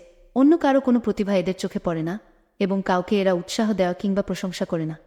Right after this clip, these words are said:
সমাজে এমন কিছু মানুষ রয়েছে যাদের মধ্যে এই লক্ষণগুলো আপনি দেখতে পাবেন।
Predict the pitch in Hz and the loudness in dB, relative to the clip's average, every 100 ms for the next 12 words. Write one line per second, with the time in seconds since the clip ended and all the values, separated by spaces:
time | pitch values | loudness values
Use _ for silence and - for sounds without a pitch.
0 | _ _ _ - 262 262 269 277 247 277 | _ _ _ -2 4 4 4 4 4 2
1 | 277 - 233 202 214 202 185 - 196 180 | 0 2 2 2 -2 -2 -2 -2 0 0
2 | 185 185 185 208 196 196 185 185 226 202 | 0 -2 -2 -4 -2 0 -2 0 0 2
3 | 185 175 - 185 170 - 185 160 175 | 2 0 0 -4 -4 -4 -4 -4 -4